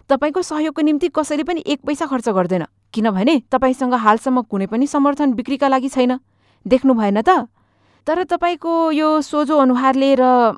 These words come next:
मैले उचित सहयोग गरेको खण्डमा तपाईँ धेरै माथिसम्म पुग्न सक्नुहुन्छ। अँ,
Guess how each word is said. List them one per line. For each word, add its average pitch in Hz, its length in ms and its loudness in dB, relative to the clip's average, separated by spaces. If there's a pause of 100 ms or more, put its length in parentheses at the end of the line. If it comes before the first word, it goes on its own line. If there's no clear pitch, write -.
मैले 247 320 0
उचित 349 320 -4
सहयोग 285 320 -2
गरेको 233 240 2
खण्डमा 208 440 -2
तपाईँ 294 320 -6
धेरै 240 460 -2
माथिसम्म 349 460 -2
पुग्न 269 240 -4
सक्नुहुन्छ। 226 460 -4 (760)
अँ, 330 260 2